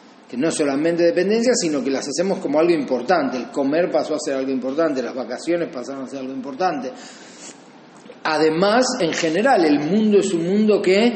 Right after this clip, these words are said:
el que gana es la clipe, es lo opuesto a la cruye. Por tende-, por default, la, en la lucha del bien con el mal,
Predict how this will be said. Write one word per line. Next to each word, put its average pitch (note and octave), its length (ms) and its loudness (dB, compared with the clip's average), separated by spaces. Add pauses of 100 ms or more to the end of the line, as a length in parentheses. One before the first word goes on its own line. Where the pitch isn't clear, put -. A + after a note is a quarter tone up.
(360)
el D#3+ 260 2
que D#3+ 220 4
gana A#3+ 880 2
es D3+ 140 -2
la D3 140 0
clipe, C3 420 -4
es B2+ 80 -6
lo C3+ 160 0
opuesto C#3 560 -2
a - 20 0
la A#2 100 -4
cruye. A2 400 -10 (440)
Por C3 320 -2
tende-, D#3+ 560 2
por C3+ 180 0
default, C3+ 800 0 (420)
la, D3 140 2
en C#3 240 0
la C#3+ 160 0
lucha F3+ 460 2
del C3+ 180 2
bien G3 200 2
con F3+ 140 2
el D3+ 100 -2
mal, B3 460 0